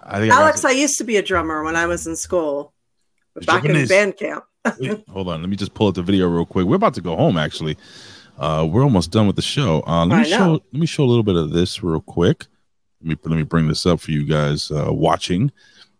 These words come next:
Speaker 1: If you listening on, uh, podcast, uh, you should tune in live. <laughs> Here we go. So this is, uh,
Speaker 2: Yeah, watch this. This is crazy.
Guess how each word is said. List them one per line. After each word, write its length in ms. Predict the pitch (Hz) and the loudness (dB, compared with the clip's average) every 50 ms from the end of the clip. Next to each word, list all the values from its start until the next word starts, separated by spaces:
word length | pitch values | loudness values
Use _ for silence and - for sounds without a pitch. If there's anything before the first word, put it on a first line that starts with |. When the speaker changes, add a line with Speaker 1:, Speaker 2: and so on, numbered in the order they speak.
| _ _ | _ _
Speaker 1:
If 160 | 82 80 - - | -10 -10 -4 -2
you 140 | 87 82 85 | 0 2 2
listening 380 | 90 87 - - 87 85 85 | 2 2 2 0 0 0 2
on, 340 | 82 80 82 82 82 85 85 | 2 2 2 2 2 2 2
uh, 180 | 85 82 82 80 | 2 2 0 0
podcast, 600 | _ - 113 117 117 - - 151 156 165 - - | _ 2 2 2 0 0 0 0 0 0 0 -2
uh, 300 | 147 139 139 139 139 143 | -2 0 0 2 2 2
you 140 | 143 143 143 135 | 2 0 0 -2
should 180 | - 151 143 | -2 -4 -2
tune 180 | - - 160 156 | 0 0 2 2
in 100 | 160 170 | 2 2
live. 240 | 202 185 120 - _ _ _ _ _ _ - | 2 0 -2 -4 _ _ _ _ _ _ -14
<laughs> 420 | - - - - - 226 277 - - 185 - - 156 147 _ - - 135 131 - _ _ _ - | -14 -12 -14 -14 -14 -14 -4 0 0 0 2 0 -6 -6 _ -10 -20 -20 -20 -20 _ _ _ -2
Here 100 | 98 92 | -2 0
we 80 | 90 | 0
go. 140 | 80 78 76 | -2 -4 -6
So 160 | 71 - 90 | -6 -10 -14
this 280 | 85 85 110 110 - - | -8 -6 -6 -6 -6 -6
is, 160 | 117 107 110 | -8 -2 0
uh, 240 | 110 104 101 98 95 - | 2 2 2 2 2 0
Speaker 2:
Yeah, 280 | 165 175 175 180 175 170 | 0 2 2 2 2 2
watch 280 | 170 165 175 175 - | 0 -2 -4 -4 -8
this. 200 | - 147 151 - | -12 -12 -12 -12
This 160 | - 160 - - | -14 -16 -16 -16
is 60 | - | -20
crazy. 460 | _ - 156 147 151 147 147 135 143 | _ -10 -10 -10 -8 -10 -16 -18 -18